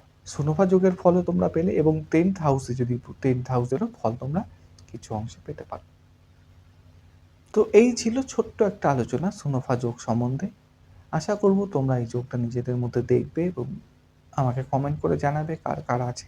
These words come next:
এই যোগ, থাকলে অবশ্যই জানাও। আর চন্দ্রদেবকে প্রতি সম্মান শ্রদ্ধা রাখো, পূর্ণিমার দিন চন্দ্রকে অবশ্যই দেখার চেষ্টা করো, দেখবে অনেক মানসিক শান্তি পাবে। একটা ছোট্ট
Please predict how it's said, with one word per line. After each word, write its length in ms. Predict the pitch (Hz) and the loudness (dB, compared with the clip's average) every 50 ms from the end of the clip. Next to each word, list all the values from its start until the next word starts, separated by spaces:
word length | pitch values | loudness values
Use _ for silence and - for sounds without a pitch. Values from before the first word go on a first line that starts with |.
| 160 | -6
এই 60 | 156 | -6
যোগ, 200 | 156 - 156 170 175 - _ _ _ _ _ _ _ _ _ _ _ _ _ _ _ _ | -4 -4 -6 -6 -6 -10 _ _ _ _ _ _ _ _ _ _ _ _ _ _ _ _
থাকলে 300 | - 151 135 135 - 151 | -4 -4 -4 0 2 2
অবশ্যই 380 | 139 127 127 135 - - - 165 | 2 4 2 0 -2 -2 -4 -2
জানাও। 320 | 156 156 151 160 160 170 180 - - _ _ _ _ _ _ _ _ - - - - | -2 -2 -4 -4 -4 -6 -10 -12 -18 _ _ _ _ _ _ _ _ -20 -20 -10 -4
আর 220 | 135 123 131 180 185 - - _ _ _ _ _ _ _ | -2 0 0 0 -2 -4 -14 _ _ _ _ _ _ _
চন্দ্রদেবকে 840 | - 147 135 135 135 135 139 143 135 131 - - - - 151 143 | 0 0 0 2 0 0 0 0 0 0 -4 -8 0 2 2 2
প্রতি 540 | 143 - - 139 131 135 - 131 127 127 123 131 - _ _ _ _ _ _ _ - | 2 0 -2 -2 -2 0 -2 -2 0 0 -2 -4 -6 _ _ _ _ _ _ _ -20
সম্মান 480 | - - - 135 131 127 123 120 120 127 | -12 -6 -2 -2 0 0 0 0 -2 -4
শ্রদ্ধা 420 | - - - 139 139 - 147 147 | -6 -4 -2 -2 0 2 2 4
রাখো, 280 | 151 147 147 - - - - - - - _ _ _ _ _ _ _ _ _ _ _ _ _ _ | 4 2 0 -2 -12 -18 -20 -20 -20 -20 _ _ _ _ _ _ _ _ _ _ _ _ _ _
পূর্ণিমার 360 | - 160 156 165 170 170 160 151 | 0 0 2 2 2 2 4 2
দিন 120 | 165 160 | 2 2
চন্দ্রকে 480 | 151 - 139 139 139 135 151 151 - 160 | 4 2 2 2 4 2 0 2 6 6
অবশ্যই 380 | 143 131 139 139 - - 165 151 | 6 8 6 2 2 0 0 2
দেখার 340 | 139 127 120 120 - 147 | 4 2 2 2 0 -2
চেষ্টা 320 | 143 - 147 147 - - 147 | -2 -2 -6 -8 -6 -6 -4
করো, 240 | 147 156 151 156 151 | -2 2 2 4 4
দেখবে 260 | 143 123 110 - 127 | 4 2 4 4 2
অনেক 200 | 123 123 123 127 - | 4 4 2 0 0
মানসিক 320 | 120 113 120 120 - 135 | 0 0 0 -4 -6 -10
শান্তি 320 | - - 127 120 123 131 123 | -10 -8 -8 -8 -6 -6 -8
পাবে। 240 | - 117 127 139 143 - - _ - _ - | -8 -8 -8 -8 -10 -14 -18 _ -20 _ -20
একটা 180 | _ _ - | _ _ -16
ছোট্ট 240 | - - 135 123 - | -14 -12 -14 -14 -14